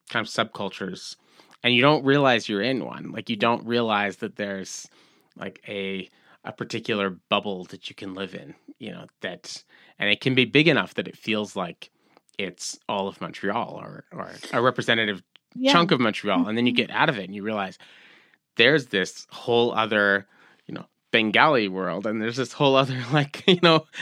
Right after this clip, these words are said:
Speaker 1: South Asian kind of world, and there's this whole, uh, there's all these different communities that have these vibrant, vibrant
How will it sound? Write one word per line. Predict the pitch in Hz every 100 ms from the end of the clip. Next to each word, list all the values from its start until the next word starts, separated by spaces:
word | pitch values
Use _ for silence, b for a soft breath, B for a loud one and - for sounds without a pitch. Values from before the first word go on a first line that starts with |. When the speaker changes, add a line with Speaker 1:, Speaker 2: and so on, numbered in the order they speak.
| B
Speaker 1:
South | - 143 139
Asian | 135 139 139 127 120 110
kind | 120 107
of | 98 80
world, | 110 104 101
and | 107
there's | 113 113
this | 117 -
whole, | - 123 120 117 B B B B - -
uh, | -
there's | 123 143
all | 143 160
these | 175 175
different | - 143 143 127
communities | 131 135 147 113 101
that | 113 -
have | - 107
these | 117 107
vibrant, | 104 101 127 117 135 131 131 131 -
vibrant | 117 107 104 110 101 -